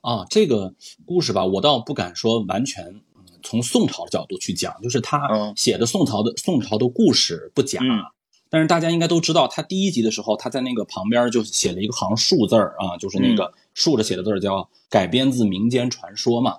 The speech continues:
Speaker 1: 有这么一个说法。
Speaker 2: 嗯。
Speaker 1: 就他类似跟这个白蛇传呐什么就差不多，这就是一个民间传说，它是改编自一个元杂剧嘛，
Speaker 2: 嗯。
Speaker 1: 就元朝的一个戏剧家关汉卿写的一个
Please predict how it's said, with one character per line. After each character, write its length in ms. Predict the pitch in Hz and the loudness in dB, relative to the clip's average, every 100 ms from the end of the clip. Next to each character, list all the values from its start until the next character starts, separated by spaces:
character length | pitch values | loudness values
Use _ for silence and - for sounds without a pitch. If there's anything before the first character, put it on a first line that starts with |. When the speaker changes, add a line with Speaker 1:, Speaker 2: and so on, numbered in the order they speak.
| _ | _
Speaker 1:
有 100 | 95 | -6
这 120 | 90 | 0
么 80 | 104 | 2
一 100 | 98 | 2
个 380 | 98 92 - - | 0 -4 -8 -12
说 200 | - 98 | -6 -2
法。 100 | 95 | -2
Speaker 2:
嗯。 200 | 90 - _ _ _ | -4 -6 _ _ _
Speaker 1:
就 60 | 120 | -2
他 100 | 156 | 4
类 140 | 165 | 4
似 160 | 143 139 | 4 2
跟 160 | 139 | 4
这 80 | 139 | 4
个 100 | 113 | 2
白 160 | 101 113 | 0 -2
蛇 200 | 123 120 | -4 -2
传 260 | 151 135 | 0 0
呐 180 | 104 90 | -2 -6
什 80 | 90 | -10
么 60 | 92 | -6
就 80 | 95 | -6
差 160 | - | -6
不 140 | 92 - | -10 -8
多， 200 | 90 90 | -8 -4
这 160 | 123 110 | -4 0
就 120 | 110 | 0
是 160 | - | 0
一 80 | 98 | -2
个 60 | 101 | 0
民 180 | 98 110 | 2 2
间 200 | 110 113 | 4 2
传 220 | - 92 | -2 -10
说， 320 | - 104 98 _ _ _ | -2 0 -2 _ _ _
它 160 | - 127 | -2 2
是 320 | 113 113 101 | 4 4 2
改 200 | - 98 | 0 -4
编 200 | 92 120 | -2 -2
自 120 | 117 | 0
一 80 | 104 | 2
个 80 | 104 | 2
元 260 | 98 95 | 2 -2
杂 220 | 110 - 107 | -4 -4 -8
剧 220 | - 139 | 0 0
嘛， 140 | 95 - | 0 0
Speaker 2:
嗯。 60 | |
Speaker 1:
就 80 | 104 | 0
元 340 | 95 95 92 | 2 0 0
朝 320 | 104 - 95 92 | 0 0 -2 0
的 300 | 95 90 80 | -2 -2 -8
一 120 | 92 | -6
个 140 | 95 | -4
戏 220 | - 104 | 2 2
剧 120 | 95 92 | 2 2
家 200 | 95 92 | 2 2
关 160 | 101 | 0
汉 200 | 107 95 | 0 -2
卿 240 | 92 98 98 | -4 -4 -2
写 240 | - 87 | -2 -4
的 100 | - | -4
一 100 | 85 | -8
个 220 | 104 101 | -6 -6